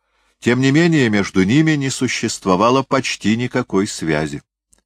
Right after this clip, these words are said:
Лишь много лет спустя удалось объединить всех разрозненных членов и подчинить их общему управлению, местопребыванием которого был Лондон.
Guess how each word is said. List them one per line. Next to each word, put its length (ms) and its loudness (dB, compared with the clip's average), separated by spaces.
Лишь 260 0
много 400 2
лет 200 2
спустя 520 -2
удалось 580 -2
объединить 680 -2
всех 420 -2
разрозненных 840 -2
членов 500 -4
и 140 0
подчинить 640 0
их 160 0
общему 500 -2
управлению, 680 -2
местопребыванием 1040 -2
которого 500 -2
был 380 -4
Лондон. 500 -6